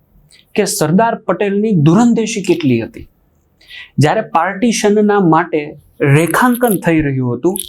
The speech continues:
એટલે કે બે દેશ એકબીજાથી અલગ થઈ રહ્યા હતા, ત્યારે એમણે એમના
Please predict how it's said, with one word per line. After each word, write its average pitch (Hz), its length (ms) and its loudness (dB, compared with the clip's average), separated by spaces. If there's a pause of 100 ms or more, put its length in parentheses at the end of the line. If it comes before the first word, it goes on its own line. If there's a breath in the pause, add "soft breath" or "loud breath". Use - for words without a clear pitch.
(100)
એટલે 208 260 2
કે 220 60 2 (140)
બે 208 100 4 (160)
દેશ 202 260 0
એકબીજાથી 170 480 -2 (100)
અલગ 185 300 2
થઈ 135 220 0
રહ્યા 117 300 0
હતા, 156 180 0 (460 soft breath)
ત્યારે 208 180 0 (120)
એમણે 208 220 2 (140)
એમના 202 260 2